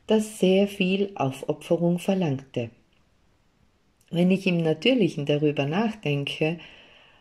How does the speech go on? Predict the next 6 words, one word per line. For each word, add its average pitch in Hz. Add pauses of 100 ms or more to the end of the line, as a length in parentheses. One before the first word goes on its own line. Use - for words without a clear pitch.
(200)
war 170
es 208
sogar 185
etwas, 165 (360)
das 143
gar 143